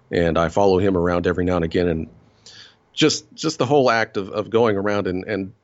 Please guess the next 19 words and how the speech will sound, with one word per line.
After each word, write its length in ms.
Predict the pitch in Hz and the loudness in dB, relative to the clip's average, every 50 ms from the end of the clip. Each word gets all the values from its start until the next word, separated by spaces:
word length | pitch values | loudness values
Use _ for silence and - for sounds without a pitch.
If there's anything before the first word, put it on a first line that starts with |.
| _ _ - | _ _ -2
finding 300 | - 190 202 190 160 151 | 0 0 2 2 0 0
these 180 | 135 123 110 127 | 0 0 0 0
old 260 | 113 113 113 107 95 | 0 0 0 0 -2
games 440 | - 95 95 92 95 101 98 98 107 | -2 0 0 0 0 -2 -2 -2 -2
and, 160 | 95 95 - | -4 -2 -2
and 140 | 101 101 95 | -2 0 2
getting 260 | 110 107 107 92 95 | 4 4 4 4 2
excited 480 | 92 - - - 87 87 95 95 98 | 0 -2 -4 -4 -2 0 0 0 0
about 340 | 95 90 85 92 95 - - | -2 -2 0 -2 -2 -2 -6
being 180 | 110 95 95 98 | -8 -4 -2 -2
able 140 | 92 87 92 | -2 -2 -2
to 60 | 90 | -4
find 320 | - - 85 87 87 85 | -2 -2 -2 0 0 0
something 300 | - - 92 80 98 92 | 0 -2 -2 -2 -2 -4
you 80 | 87 90 | -2 0
didn't 200 | 85 101 - 107 | -2 -2 -2 -2
expect 420 | 98 - - - - 98 98 - | -8 -8 -8 -4 -4 -4 -2 -2
to 60 | 104 | -6
find, 420 | 98 - 95 92 90 87 87 87 | -4 -4 -4 -2 -2 -2 -2 -4